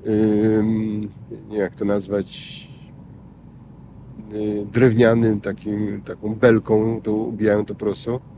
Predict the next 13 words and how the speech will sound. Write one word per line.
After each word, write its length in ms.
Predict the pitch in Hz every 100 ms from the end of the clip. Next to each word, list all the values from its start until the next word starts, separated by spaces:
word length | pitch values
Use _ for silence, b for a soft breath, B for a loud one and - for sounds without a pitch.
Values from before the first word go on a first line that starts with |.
| - - - - -
i, 260 | 117 127
i 80 | 120
gotują 460 | 110 117 123 110 107
je. 220 | 107 143
I 100 | 165
to, 180 | - 175
to 80 | 160
jest 120 | 151
główne 340 | 180 165 151
źródło, 680 | 131 160 147 147 143 135 135 135
y, 920 | 131 131 131 127 123 123 127 120 120 120 113 113 - - - - - - 113
y, 540 | 117 113 110 110 113 117
energii. 720 | 120 123 110 107 113 147 175